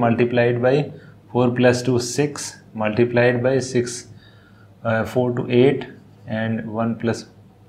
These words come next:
तो ये क्या हो जाएगा, twenty eight and multiplied by four, uh, ये सारा multiply, क्योंकि ये क्या है, इसका addition perform किया तो सिक्स आ रहा है,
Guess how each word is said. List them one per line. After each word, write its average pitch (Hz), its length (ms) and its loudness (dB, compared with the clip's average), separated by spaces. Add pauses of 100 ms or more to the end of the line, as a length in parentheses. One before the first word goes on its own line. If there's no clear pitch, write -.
तो 117 80 -2
ये 113 180 -4
क्या 117 140 0
हो 117 60 -2
जाएगा, 127 300 -6 (640)
twenty 117 380 0
eight 143 360 0
and 117 240 -2
multiplied 120 580 2
by 123 200 -4
four, 123 360 -2
uh, 110 340 -2 (160)
ये 131 120 6
सारा 143 220 10
multiply, 135 420 4
क्योंकि 123 180 4
ये 139 160 2
क्या 147 140 10
है, 147 240 8
इसका 135 260 4
addition 131 320 6
perform 135 320 0
किया 139 140 0
तो 131 80 0
सिक्स 143 300 0
आ 143 100 8
रहा 151 140 4
है, 151 120 -6